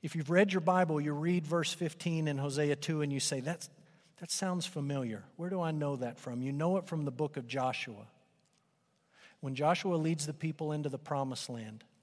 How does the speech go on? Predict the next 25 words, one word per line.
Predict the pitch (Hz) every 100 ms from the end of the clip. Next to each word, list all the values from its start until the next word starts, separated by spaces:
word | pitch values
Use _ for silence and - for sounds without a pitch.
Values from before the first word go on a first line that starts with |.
| _ - - _ _ _ _ -
and | 147
they | 151
win | 147 180 190
the | 147
first | - - 202 214 208 - - - - _
victory, | 151 180 180 131
the | 131
first | - 196 208 185 160 143
battle | 180 180 180
in | 170
the | 156
promised | - 156 156 -
land | 156 143 139
at | 139
Jericho, | 147 151 135 151 135
and | 139
it's | -
a |
glorious | 127 143 170 190 185 170
victory. | 156 151 - 135
God | 131 151 151
fights | 170 175 -
for | 185
his | 165 147
people. | - 131 123 117